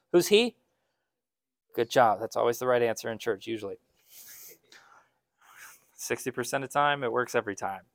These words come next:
Uh, one Sabbath, when he went to dine at the house of the ruler of the Pharisees, they were, there were, and they were watching him carefully. Okay, so to set the real scene, Jesus is at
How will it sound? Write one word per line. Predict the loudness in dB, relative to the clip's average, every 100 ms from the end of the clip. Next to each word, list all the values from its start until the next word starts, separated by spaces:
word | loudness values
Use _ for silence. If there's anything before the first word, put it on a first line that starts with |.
| _ -20 -20 -20 -20 _ _ 12
Uh, | 12 12 12 10
one | 8 10 10 10
Sabbath, | 12 12 12 12 6 0 -18 _ _ _ _ _ _ _ _ _ _ _ _ _ _ _ _ _ _ _ _ _ _ -2
when | 2
he | 4
went | 4
to | 2
dine | 10 10 12 10 8 4
at | 4 4 4
the |
house | 8 8 6
of | 0
the | 0
ruler | 0 4 6 6
of | 4
the | 2
Pharisees, | 6 6 6 -2 0
they | 4 6
were, | 6 4 -2 -2
there | 0
were, | 2 0 -2
and | -4
they | 0
were | 0 2
watching | 2 2 -2
him | -8 -10
carefully. | -2 0 0 -2 -8 -12 _ _ _ _ _ _ _ _ -6
Okay, | 2 6 4
so | 4 4 4
to | 4 0
set | 6 6 8
the | 4
real | 6 6
scene, | 6 0 -2 -2 -4
Jesus | -2 -2 6 6 8
is | 2 -2 8
at | 10 10